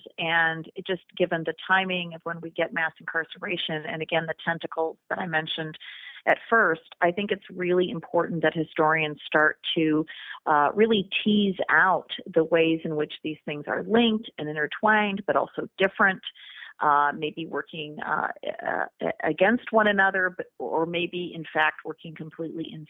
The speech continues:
sync. So we need some really good histories of the surveillance state, the welfare state, the carceral state, and then to think on the ground about, I think, even more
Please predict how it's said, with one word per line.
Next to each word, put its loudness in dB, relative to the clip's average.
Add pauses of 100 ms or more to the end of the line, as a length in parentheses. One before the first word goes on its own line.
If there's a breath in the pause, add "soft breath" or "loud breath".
(120)
sync. -2 (440 loud breath)
So 6
we 2
need 2
some -6
really 0
good 4
histories -8 (120)
of -4
the -8
surveillance 2
state, 0 (200)
the 0 (100)
welfare 2
state, -6
the -12
carceral -2
state, 0 (320 loud breath)
and 2
then 4
to 0 (120)
think 2 (400)
on 0
the -2
ground 2
about, 4
I -6
think, -10
even -8
more 4